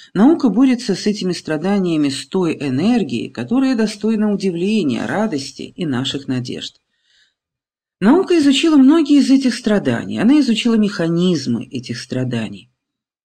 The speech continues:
И к многим из этих механизмов были найдены ключи.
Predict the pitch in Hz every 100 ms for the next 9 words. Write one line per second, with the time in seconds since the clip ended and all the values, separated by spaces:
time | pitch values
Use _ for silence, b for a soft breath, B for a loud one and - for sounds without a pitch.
0 | _ 190 175 - - 180 180 214 180 143
1 | 135 151 - 165 139 135 139 117 120 202
2 | 247 139 110 - b b b 170 277 302
3 | 202 151 160 165 160 160 147 151 - 123
4 | 110 -